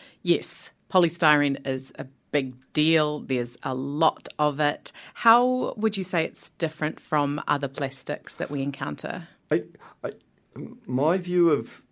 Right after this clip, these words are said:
Speaker 2: plastics and our attitude to them is our attitude to consumption generally. I mean,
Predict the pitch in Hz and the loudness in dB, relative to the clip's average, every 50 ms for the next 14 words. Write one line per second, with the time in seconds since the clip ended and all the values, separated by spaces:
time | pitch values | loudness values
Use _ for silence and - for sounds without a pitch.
0 | _ - - 151 139 - - - - - _ - - - - - 120 117 117 113 | _ -2 -2 -2 -2 -2 -6 -12 -16 -16 _ -20 -18 -18 -10 -4 0 2 4 4
1 | 113 113 117 117 127 131 - - 113 104 - - - 107 92 90 87 - 160 - | 6 4 4 4 0 -2 -2 -2 -2 -2 -4 -6 -6 -6 -6 -6 -8 -10 -12 -14
2 | _ _ _ _ _ _ _ - 135 120 110 117 135 123 117 120 131 139 156 151 | _ _ _ _ _ _ _ -4 -4 -2 0 0 2 2 4 4 2 2 0 0
3 | - - 151 135 113 - - 117 - - 113 110 - - 135 120 117 - - 131 | 0 0 2 2 0 -2 -4 -4 -2 -2 -2 -2 0 0 -2 -2 -2 -4 -6 -4
4 | 113 104 92 120 113 113 117 107 95 - - - - - 190 - - 127 127 123 | -4 -2 0 2 2 2 2 0 -2 -6 -8 -14 -18 -20 -16 -8 -2 2 4 4
5 | 120 120 120 123 - | 4 4 2 0 -6